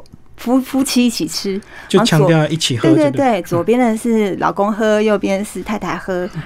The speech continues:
Speaker 1: 两个人喝一碗，一碗红豆汤，表示感情很好。
Speaker 2: 嗯，嗯。
Speaker 1: 那织田作之助的这一个小说，就是，呃，其实我觉得有一点，有一点心酸。最后这两个人，就是这个小开跟小蝶还是在一起，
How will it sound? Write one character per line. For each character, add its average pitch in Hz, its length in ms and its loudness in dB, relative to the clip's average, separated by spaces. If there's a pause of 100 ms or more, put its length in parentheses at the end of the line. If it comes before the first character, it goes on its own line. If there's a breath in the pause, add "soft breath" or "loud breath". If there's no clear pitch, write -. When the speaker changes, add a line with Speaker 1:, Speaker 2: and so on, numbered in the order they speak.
(120)
Speaker 1:
两 170 140 2
个 185 100 2
人 185 120 0
喝 220 140 0
一 214 100 2
碗， 180 240 2 (220)
一 214 120 0
碗 170 180 2
红 165 160 -2
豆 175 120 0
汤， 175 220 -2
表 - 120 -4
示 196 160 -6
感 - 300 -2
情 - 240 -2
很 - 240 -6
好。 - 320 -2 (120)
Speaker 2:
嗯， 131 300 -2
嗯。 117 100 -6
Speaker 1:
那 262 180 4
织 254 140 -2
田 214 180 0
作 214 120 2
之 208 140 -6
助 208 200 0
的 165 120 0
这 190 220 2
一 185 60 0
个 165 100 0
小 - 200 -4
说， 185 160 -4
就 220 100 -6
是， 220 260 -2 (420 loud breath)
呃， - 260 -2
其 - 140 0
实 311 100 6
我 254 100 8
觉 196 120 2
得 196 80 8
有 185 180 8
一 190 60 4
点， 180 280 2 (680 loud breath)
有 196 140 4
一 233 40 6
点 214 140 4
心 208 260 0
酸。 190 360 0 (380 soft breath)
最 294 200 4
后 277 160 2
这 254 140 0
两 165 280 0
个 156 180 -6
人， - 360 -8
就 196 120 -6
是 196 80 -10
这 214 80 -2
个 190 100 -4
小 - 220 -2
开 170 400 -2
跟 180 360 0
小 160 220 0
蝶 165 180 -2
还 175 160 -2
是 220 140 -4
在 208 180 4
一 202 80 0
起， - 320 -6